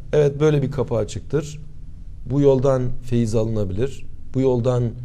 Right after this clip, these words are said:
e, bir takım istifadeler mümkündür. Ama bu yol yeni dini hükümlere medar olamaz. Ve başkalarını bağlayıcı yeni bir takım hükümler getirmez. İşte e, ruhanilerle irtibat halinde olduğunu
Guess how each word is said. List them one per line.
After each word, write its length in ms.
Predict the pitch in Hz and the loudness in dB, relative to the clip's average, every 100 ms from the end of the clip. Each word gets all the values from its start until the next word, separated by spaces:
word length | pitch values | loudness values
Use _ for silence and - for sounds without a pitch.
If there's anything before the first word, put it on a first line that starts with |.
| - - - - | -12 -14 -8 -2
e, 160 | 110 | 0
bir 80 | 120 | 0
takım 420 | 127 123 123 117 | -4 -2 -2 -2
istifadeler 840 | 120 - 113 117 110 107 107 101 - - | -6 -10 -4 -2 -2 -2 -2 -4 -10 -10
mümkündür. 680 | 104 101 - 151 160 180 - - - - | -6 -6 -4 -4 0 0 -2 -12 -14 -4
Ama 360 | 139 120 123 170 - - - 147 | 0 2 2 -2 -6 -14 -6 0
bu 100 | 151 | 2
yol 320 | 120 165 190 - - | 4 2 -2 -8 -6
yeni 360 | 117 139 147 120 | -2 0 0 0
dini 280 | 127 131 120 | -2 -2 -2
hükümlere 600 | 117 - 113 107 98 98 | -4 -4 -4 -2 -2 -2
medar 560 | 120 123 131 180 - - - - | 0 2 2 0 -4 -12 -6 2
olamaz. 540 | 127 110 82 - - - - - 131 | 4 4 0 -10 -12 -12 -12 -6 0
Ve 140 | 123 | 2
başkalarını 680 | 135 - 151 143 135 139 120 | 2 2 2 4 4 2 2
bağlayıcı 640 | 123 120 110 104 151 175 - - - | 4 4 0 -2 -2 -4 -6 -14 -6
yeni 260 | 123 131 127 | -2 0 0
bir 160 | 147 147 | -2 -2
takım 280 | 113 110 | -6 -6
hükümler 520 | 110 - 107 139 165 - - - | -6 -4 -2 0 0 -4 -6 -4
getirmez. 560 | 110 - 101 87 - - - - - - - - 151 | -4 -2 -4 -4 -8 -8 -8 -8 -10 -10 -10 -6 -6
İşte 380 | - 196 214 214 - - - - - | 0 0 0 -4 -10 -12 -12 -10 0
e, 40 | 139 143 139 147 | 2 4 2 -4
ruhanilerle 800 | 135 165 170 175 175 170 170 165 | 0 0 2 0 2 4 4 2
irtibat 540 | 160 156 147 147 151 151 | -2 -4 0 2 2 2
halinde 400 | 147 147 147 143 | 2 4 4 6
olduğunu 760 | 135 131 131 135 143 139 143 | 6 4 2 2 6 6 4